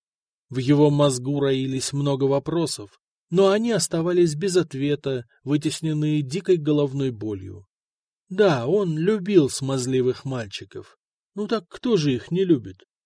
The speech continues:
И жена его знала об этом и закрывала на все глаза. Он же не по бабам шляется, в конце концов.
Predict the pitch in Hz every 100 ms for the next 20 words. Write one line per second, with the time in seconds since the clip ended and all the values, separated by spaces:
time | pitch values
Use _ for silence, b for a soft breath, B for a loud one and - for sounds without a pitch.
0 | _ _ _ 247 240 226 160 170 196 185
1 | 180 151 165 165 156 151 143 147 139 131
2 | 123 131 143 151 160 175 190 220 180 123
3 | 110 - 110 110 107 101 135 165 - _
4 | _ _ - 131 120 120 120 - 113 110
5 | 180 208 180 - - 101 92 - 104 -
6 | 110 104 101 104 101 - 104 -